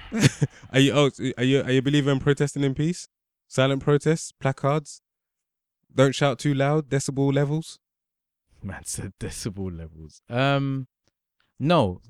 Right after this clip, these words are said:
Speaker 2: th-, I, I d-, I disagree with that purely because as a result of, <sighs> and this is gonna, this is gonna support my whole riot stance.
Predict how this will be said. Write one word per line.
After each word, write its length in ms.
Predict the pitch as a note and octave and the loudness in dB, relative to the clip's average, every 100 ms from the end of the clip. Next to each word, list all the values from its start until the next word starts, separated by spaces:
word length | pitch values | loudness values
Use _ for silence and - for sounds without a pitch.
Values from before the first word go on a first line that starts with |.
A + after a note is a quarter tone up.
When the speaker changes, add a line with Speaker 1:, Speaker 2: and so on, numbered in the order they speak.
| B2 | -14
Speaker 2:
th-, 120 | - - | -12 -4
I, 200 | D#3 - | -4 -2
I 120 | D3+ | 0
d-, 120 | D#3+ F3+ | 2 2
I 120 | E3+ | 2
disagree 440 | F#3 G3+ G3 F3+ E3+ | 0 0 -2 0 0
with 120 | B2 | 0
that 160 | G2+ - | -2 -4
purely 340 | - G#3+ A#3 G3+ | -2 0 2 0
because 560 | F#3 - D3 G#2+ G2+ - - _ _ | -2 0 2 2 -2 -14 -20 _ _
as 200 | D3+ F3 F3 | 4 4 4
a 60 | |
result 760 | E3+ E3+ C#3 F#3+ B3 - - - _ _ _ _ _ - | 2 0 4 4 4 -2 -12 -12 _ _ _ _ _ 2
of, 220 | C3 A#2+ - _ _ _ _ | 4 4 2 _ _ _ _
<sighs> 260 | - - - | -18 -16 -8
and 180 | G#2+ G#2 | -4 -4
this 80 | |
is 60 | - | -4
gonna, 200 | G#2 G2 - | -2 -4 -4
this 200 | G#2 A#2 | -8 -6
is 80 | G#2 | -4
gonna 160 | G#2+ | -4
support 320 | G2 G2 A2+ F#2 | -4 -6 -6 -4
my 140 | F2+ | -2
whole 220 | F#2+ G2 | -2 -2
riot 460 | F#2+ F#2+ G2+ F#2+ - | -2 -2 -2 -2 -6
stance. 400 | - G2 F2+ - | -8 -6 -6 -10